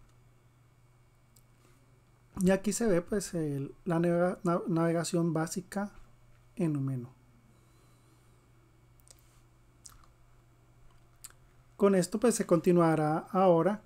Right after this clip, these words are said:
con el siguiente tutorial que ya involucre, eh, el uso de otras teclas. Se pueden ir agregando tantas teclas como deseen, pero, pues, basi-, lo básico es poder avanzar y retroceder en un menú que tenga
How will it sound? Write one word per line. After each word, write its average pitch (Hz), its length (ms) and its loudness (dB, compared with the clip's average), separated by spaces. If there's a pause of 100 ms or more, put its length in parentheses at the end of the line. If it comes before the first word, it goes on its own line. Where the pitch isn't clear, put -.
con 202 460 0 (680)
el 190 180 2
siguiente 175 460 2
tutorial 180 680 2 (460)
que 220 160 2
ya 180 100 6
involucre, 165 720 0 (500)
eh, 156 480 2 (220)
el 180 200 4
uso 175 280 2
de 185 140 6
otras 151 380 0
teclas. - 440 -6 (480)
Se - 180 0
pueden 175 340 4
ir 180 120 6
agregando 165 460 4
tantas 160 440 -2
teclas 175 460 0
como 196 180 2
deseen, 196 460 4
pero, 208 340 2
pues, 185 200 2
basi-, 165 380 0
lo 170 200 2
básico 165 560 2
es 147 160 0
poder 160 540 2 (420)
avanzar 160 540 2
y - 20 0
retroceder 165 840 0
en 165 180 0
un 147 180 -4
menú 165 360 0
que 190 140 -4
tenga 151 520 -4